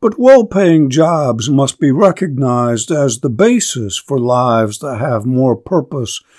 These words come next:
and more fulfillment than entertainment and gold braces and vicarious achievement. A society devoted to more than American society is today will take leadership. Du Bois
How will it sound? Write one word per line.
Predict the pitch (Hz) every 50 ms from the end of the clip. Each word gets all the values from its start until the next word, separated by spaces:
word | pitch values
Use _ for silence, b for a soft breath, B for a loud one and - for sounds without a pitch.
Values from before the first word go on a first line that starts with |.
| b b b b
and | - 156 131 135
more | 131 127 127 131 127 117 104
fulfillment | - - 147 113 - - 160 175 170 160 143 127 113 110 107 -
than | 131 123 120
entertainment | 127 147 139 131 123 110 107 - 139 143 135 127 123 117 110 110 101 -
and | 131 123 113
gold | 107 131 135 127 123 123 110 107 107
braces | 123 131 123 127 127 127 - 139 120 113 107 101 b b b b b b b -
and | 147 135 117
vicarious | 117 135 120 113 110 - - 160 151 139 131 120 113 104 98 92 90 - -
achievement. | 110 - - - 170 175 147 131 120 123 107 101 98 92 90 - _ _ _ _ _ _ b b b b b b b b b b b b b
A | 170 127
society | - - 123 - - 170 160 139 135 131 123 117 113 120 113
devoted | 113 123 117 117 151 151 147 139 131 120 104 -
to | - 147
more | 135 131 151 180 208 190 165 139 127 113
than | 131 131 127
American | 123 123 123 123 127 123 123 117 - 123 113
society | 107 - 139 123 - - 156 151 127 117 113 113 110 107 156 170 160 135
is | 120 104 -
today | - - 156 147 180 202 202 170 139 131 127 127 b b b b b b b b b
will | - 202 190 190
take | 190 - 285 233 147 - -
leadership. | 196 208 175 165 190 160 160 160 107 - - - 117 110 110 - - - _ _ _ _ _ _ _ _ _ _ _ _ _ _ _
Du | - 147
Bois | 123 117 151 143 127 120 113 110